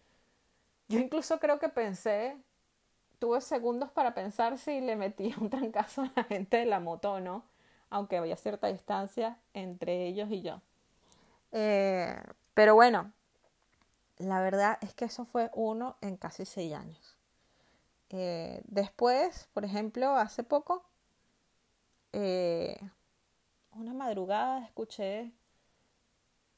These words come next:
algo que a mí me parecieron que eran unos tiros,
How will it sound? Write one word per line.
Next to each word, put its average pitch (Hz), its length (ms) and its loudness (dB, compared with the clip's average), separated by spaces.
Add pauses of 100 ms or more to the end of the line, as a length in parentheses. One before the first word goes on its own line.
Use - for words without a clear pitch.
(240)
algo 196 360 -2
que 247 100 -6
a - 20 -4
mí 190 140 -6
me 180 120 -8
parecieron 196 480 -6
que 220 100 -10
eran 220 120 -8
unos 233 220 -8
tiros, 302 320 -6